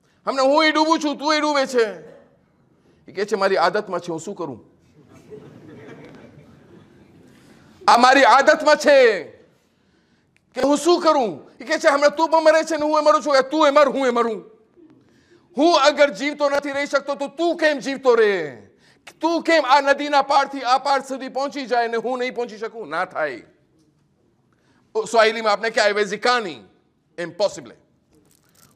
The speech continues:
હું નથી રહેવાનો, તું એ નથી રહેવાનો. આ હસદ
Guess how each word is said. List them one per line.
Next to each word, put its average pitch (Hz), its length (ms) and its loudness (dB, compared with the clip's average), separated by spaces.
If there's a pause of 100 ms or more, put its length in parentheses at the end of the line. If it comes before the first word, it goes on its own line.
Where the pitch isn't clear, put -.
હું 254 140 2
નથી 294 180 2
રહેવાનો, 302 300 4
તું 311 200 -2
એ 247 40 4
નથી 196 180 -4
રહેવાનો. 113 340 -12 (2250)
આ 156 100 0
હસદ 180 500 0